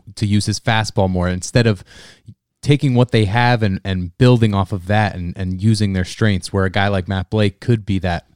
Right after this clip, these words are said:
piece where Larry Rothschild was more, "No, we're gonna mold you to be the pitcher we want you to be," where Matt Blake could be,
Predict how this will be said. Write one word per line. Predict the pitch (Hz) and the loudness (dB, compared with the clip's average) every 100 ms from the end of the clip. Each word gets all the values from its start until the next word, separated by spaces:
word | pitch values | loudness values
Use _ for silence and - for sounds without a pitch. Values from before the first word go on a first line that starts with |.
| _ - - _ - | _ -20 -20 _ -6
piece | - 98 - | -2 -2 0
where | 98 92 | 0 2
Larry | 98 98 | 2 0
Rothschild | 92 107 113 - 110 98 | 2 2 2 0 0 0
was | 90 92 | -2 -2
more, | 101 95 | 0 2
"No, | 104 | 2
we're | 98 110 | 2 2
gonna | 120 107 | 2 2
mold | 104 110 107 | 4 2 2
you | 107 104 | -2 -2
to | 90 | -4
be | 90 104 101 | -2 0 0
the | 92 92 | -2 -4
pitcher | - 117 - | -4 -4 -4
we | 92 98 | -2 0
want | 92 107 117 | 0 0 0
you | 104 | 0
to | 95 | 0
be," | 87 90 87 - _ - | 0 0 -2 -4 _ -6
where | 101 | -2
Matt | 98 98 - | 0 -2 0
Blake | 117 117 - | 2 2 0
could | 104 90 | -4 0
be, | 92 87 | -2 -2